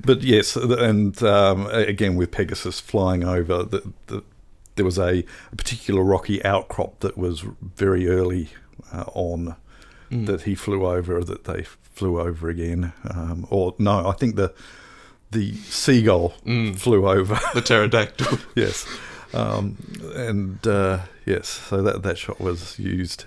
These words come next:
Speaker 1: A-, and also the, uh, the princess, uh, ghost, the ghostly princess, uh, walking out of her room.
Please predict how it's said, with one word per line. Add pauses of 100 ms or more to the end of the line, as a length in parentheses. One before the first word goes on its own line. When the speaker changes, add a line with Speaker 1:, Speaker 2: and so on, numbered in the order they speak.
(160)
Speaker 1:
A-,
and
also
the,
uh, (300)
the
princess, (760)
uh, (260)
ghost,
the
ghostly
princess, (280)
uh,
walking (520)
out
of
her
room.